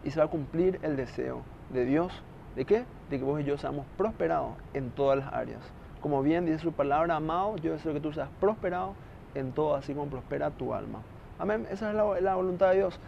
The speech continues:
Ese es el pensamiento de Dios para tu vida. Así que necesitamos la ayuda de Dios para ser excelentes. Creo que todos nosotros estamos en ese proceso.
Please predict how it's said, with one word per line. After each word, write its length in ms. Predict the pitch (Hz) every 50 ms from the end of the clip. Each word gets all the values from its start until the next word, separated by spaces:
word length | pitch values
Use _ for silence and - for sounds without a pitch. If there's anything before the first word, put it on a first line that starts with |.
| - - - - - -
Ese 140 | 180 185
es 80 | 190 -
el 140 | 208 202 196
pensamiento 720 | - 208 196 190 - 160 147 151 170 196 220 233 214 202
de 100 | 160 147
Dios 180 | 151 160 170 175 - - - - - - - - -
para 140 | 139 139 135
tu 200 | 139 147 131 120
vida. 220 | 113 113 113 113 - - - - - - - - - - -
Así 140 | 131 131 156
que 80 | 151 170
necesitamos 400 | 170 156 143 - 165 185 180 180
la 60 | 156
ayuda 200 | 151 151 156 156
de 80 | 143 139
Dios 140 | 143 139
para 160 | 143 151 143 135
ser 160 | - 147 147
excelentes. 520 | 143 143 131 135 139 143 147 147 151 139 - - -
Creo 140 | - 147 151 151
que 60 | 143
todos 220 | 143 165 170 175
nosotros 460 | 165 151 156 160 160 175 175 165 143 - - - - - - - -
estamos 360 | - 147 - 165 170 180 190 175
en 80 | 160
ese 160 | 147 147 165
proceso. 440 | 151 131 147 135 131 135 117 113 113